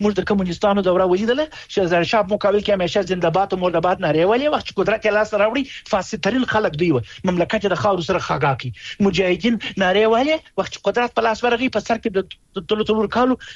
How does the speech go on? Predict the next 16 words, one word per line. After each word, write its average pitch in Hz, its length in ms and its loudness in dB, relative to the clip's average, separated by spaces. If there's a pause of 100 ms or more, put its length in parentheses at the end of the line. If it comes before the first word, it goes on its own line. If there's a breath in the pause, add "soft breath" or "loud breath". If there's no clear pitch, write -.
فاسد 190 460 -2
سوله 240 200 2 (220 loud breath)
او 175 100 2
بدنامه 170 680 0
سوه، 156 180 0
ولاړل. 127 340 0 (160)
اوس 220 180 0
طالبان 233 400 2
باندې 254 300 -2
عین 277 180 -2
فورمول 233 340 0
بیا 214 140 2
وچلېدی 156 540 -2
دی. 123 100 -8 (280 loud breath)
او 175 100 2
دا 214 140 2